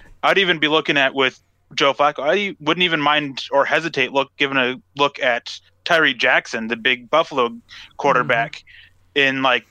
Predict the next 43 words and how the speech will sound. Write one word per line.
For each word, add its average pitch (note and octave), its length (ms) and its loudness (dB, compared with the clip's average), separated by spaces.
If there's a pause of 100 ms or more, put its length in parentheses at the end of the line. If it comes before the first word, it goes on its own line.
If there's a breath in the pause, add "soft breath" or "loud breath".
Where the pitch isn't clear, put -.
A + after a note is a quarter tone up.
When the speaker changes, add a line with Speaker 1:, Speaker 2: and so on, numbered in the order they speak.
Speaker 1:
the B2+ 140 0
sixth D3 260 -4
or B2+ 60 -4
seventh B2 360 -2
round, A2 380 -2 (220)
maybe C3+ 240 2
even D3 180 0
the B2+ 100 0
fifth. C3+ 400 -4 (440 soft breath)
But A#2+ 180 -2 (220)
yeah, C3 220 2 (120)
I'm D#3+ 140 -2
definitely D#3+ 340 0
all B2+ 160 2
aboard B2 300 0
on A2+ 140 -2
that. A2 200 -12 (720 loud breath)
Speaker 2:
That F#3 180 0
was G3+ 140 0
one F#3 180 2
of D#3+ 60 0
the C#3 80 0
caveats, C#3+ 840 -2
you C#3 100 -2
know, C3 360 -2
in D3 160 -2
my C3+ 340 0 (460 loud breath)
talk F3 240 0
about D3 240 2
a C3 40 -2
gut C#3 300 -2
reaction, C3+ 560 0
you C3 80 0
know, C3+ 140 0
t-, - 160 -8
you D3 160 0
marinate C#3+ 600 2
on C3 200 0
things C3+ 340 -2
as C3+ 140 -2
they C3 160 0
happen. C3+ 520 -2
And B2 140 -4